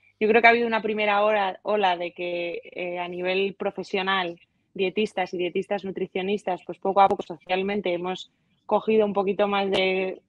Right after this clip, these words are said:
bueno, que la gente conoce más de a qué nos dedicamos y yo creo que ahora es el momento de, de hacer un trabajo guay, o sea, y de verdad ayudar efectivamente y no,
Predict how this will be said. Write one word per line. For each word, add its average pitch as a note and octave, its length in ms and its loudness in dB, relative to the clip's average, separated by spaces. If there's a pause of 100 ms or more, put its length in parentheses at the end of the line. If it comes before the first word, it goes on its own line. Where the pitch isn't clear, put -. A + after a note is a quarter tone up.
(520)
bueno, A3+ 200 -2
que A3+ 60 0
la F#3 80 4
gente A#3+ 260 0
conoce A3 320 0
más G3+ 260 -4
de F#3+ 80 2
a F#3 100 2
qué G#3 100 -2
nos G3 160 -2
dedicamos G3 640 -2 (520)
y G#3+ 100 -4
yo A3 120 6
creo B3 180 4
que A3 120 6
ahora G#3+ 300 6
es A3+ 80 -6
el A#3+ 100 -6
momento G#3+ 440 -6
de, F3+ 480 -6
de F3 420 -6
hacer F#3 340 -6
un G3+ 140 -6
trabajo F#3+ 640 0
guay, E3 400 0 (520)
o - 40 -14
sea, F3 400 -4
y F#3+ 100 -4
de F3+ 120 -2
verdad F3 360 4
ayudar F#3 280 2
efectivamente F#3+ 760 -4
y G3 80 -4
no, F#3 380 -4